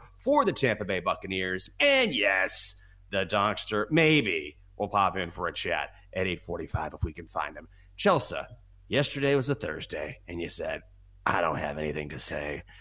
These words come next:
It's a Thursday. Come on." But now it's a Friday, so how are you?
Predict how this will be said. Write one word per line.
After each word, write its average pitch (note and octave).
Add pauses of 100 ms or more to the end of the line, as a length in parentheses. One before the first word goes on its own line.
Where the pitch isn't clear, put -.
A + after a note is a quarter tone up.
(240)
It's G#3
a D#2+
Thursday. -
Come G2+
on." D#2 (240)
But B2
now C4+
it's C4+
a F#3
Friday, B2+
so A#2
how G2
are D2+
you? D2